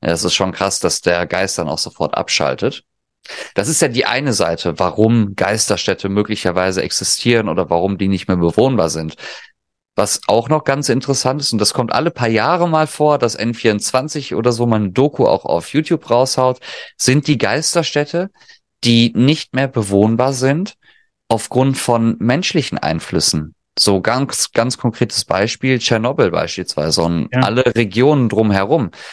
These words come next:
Speaker 1: Wie viele Dokumentationen ich da beispielsweise auch schon drüber gesehen habe,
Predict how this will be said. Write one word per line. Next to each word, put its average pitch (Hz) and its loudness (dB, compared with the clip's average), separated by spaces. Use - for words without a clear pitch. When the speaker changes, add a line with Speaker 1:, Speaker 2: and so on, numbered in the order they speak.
Speaker 1:
Wie 104 0
viele 139 2
Dokumentationen 113 2
ich - -4
da 87 -2
beispielsweise 85 0
auch 78 2
schon - -2
drüber 98 0
gesehen 104 0
habe, 95 0